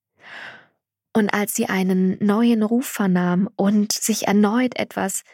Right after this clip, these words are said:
in ihr in Bewegung setzte, drückte sie es wiederum nicht weg, sondern lauschte und lernte.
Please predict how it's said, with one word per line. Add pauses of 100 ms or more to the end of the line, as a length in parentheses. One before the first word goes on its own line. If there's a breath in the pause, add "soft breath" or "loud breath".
(240 soft breath)
in
ihr
in
Bewegung
setzte, (760 soft breath)
drückte
sie
es
wiederum
nicht
weg, (580)
sondern
lauschte (800)
und
lernte.